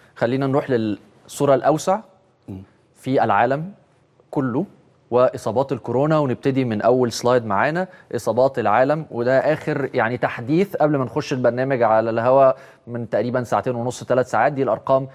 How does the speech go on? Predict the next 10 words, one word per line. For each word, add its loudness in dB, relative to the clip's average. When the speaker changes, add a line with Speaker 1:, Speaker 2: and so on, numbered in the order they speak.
Speaker 1:
اللي -6
معترف 0
بيها 0
من -2
منظمة -2
الصحة -2
العالمية. 0
خلينا 0
نبتدي -4
بأول 2